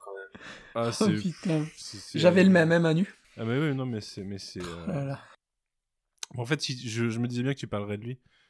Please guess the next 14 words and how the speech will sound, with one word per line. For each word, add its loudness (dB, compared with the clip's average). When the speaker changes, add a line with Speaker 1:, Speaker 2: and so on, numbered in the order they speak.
Speaker 2:
et -8
du -12
coup, -10
j'aurais -4
ci-, -10
cité -10
Silver, -8
qui -12
pour -4
moi -2
est, -8
à -6
la -4
rigueur, -8